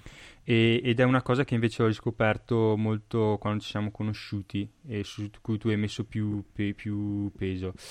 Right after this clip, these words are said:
Ehm, e quindi,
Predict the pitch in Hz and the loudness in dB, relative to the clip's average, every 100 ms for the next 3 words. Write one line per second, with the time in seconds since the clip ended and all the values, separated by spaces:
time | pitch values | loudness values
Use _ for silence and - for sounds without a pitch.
0 | - - - - - - 101 98 98 98 | -16 -16 -18 -20 -20 -6 -2 0 2 0
1 | 95 98 101 101 - 87 - - - - | 0 -2 -6 -8 -10 -12 -14 -16 -8 -6
2 | 117 127 131 135 - | 2 4 6 6 4